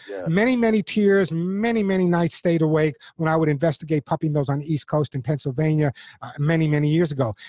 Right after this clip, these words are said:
Speaker 2: They should all be closed down. These people are insane. They're crazy. They're abusive. They're nuts.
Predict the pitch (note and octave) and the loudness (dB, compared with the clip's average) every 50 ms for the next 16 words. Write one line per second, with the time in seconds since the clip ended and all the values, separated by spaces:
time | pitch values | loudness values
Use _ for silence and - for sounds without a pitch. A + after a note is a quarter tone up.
0 | - - A3+ G#3+ - G#3+ A3 A3+ B3+ B3+ G3 G#3+ E3+ - - E3 D3 - - C3+ | -2 0 0 0 2 2 4 4 4 4 2 0 -2 0 0 0 0 0 0 0
1 | C#3 E3+ G3+ F3+ - - A3+ F#3+ - G#3+ G#3+ - G#3 F3+ - - - A3 A3+ A3 | 0 0 0 -2 -2 -4 -6 -4 -4 -4 -4 -2 -4 -4 -4 -4 -2 0 2 2
2 | A3 G#3+ G3+ E3+ C#3 - - A3 A3 G#3+ G#3 - G#3+ G3 F3 E3 D#3 D3 C3+ E3+ | 2 2 2 0 0 0 0 2 2 2 2 0 0 0 2 2 2 2 0 -2
3 | G#3+ G#3 - G#3+ G3 D#3 D#3 D3 D3+ D#3 E3 G3+ G#3+ G3 - - | -2 0 -2 -2 -2 0 0 0 0 2 2 2 0 0 -2 -8